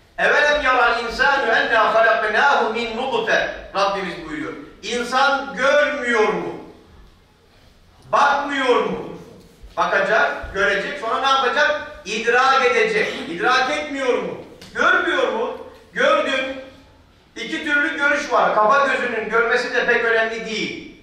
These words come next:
Kalp gözünün görmesi önemli. Kafa gözü her şeyi görüyor. Kaydedip geçiyor ama kafa gözüyle kalp gözü aynı orantıda görür de hakikate döndürürse ne mutlu.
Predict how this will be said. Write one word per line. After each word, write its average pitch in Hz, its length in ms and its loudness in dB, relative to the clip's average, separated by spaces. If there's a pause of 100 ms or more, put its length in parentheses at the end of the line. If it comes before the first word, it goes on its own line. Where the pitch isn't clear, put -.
(120)
Kalp 185 380 0
gözünün 220 440 -4
görmesi 208 460 -4
önemli. 165 600 -6 (160)
Kafa 185 300 0
gözü - 180 -4
her 247 200 2
şeyi 269 240 -6
görüyor. 220 400 0 (1040)
Kaydedip 233 540 0
geçiyor 208 480 0 (260)
ama - 640 2
kafa 294 360 2
gözüyle 254 680 0
kalp 277 360 2
gözü 226 260 -2 (180)
aynı 277 340 2
orantıda 233 800 2
görür 214 360 2
de - 340 2 (400)
hakikate 262 720 2
döndürürse 320 920 0
ne 262 60 2
mutlu. - 540 -6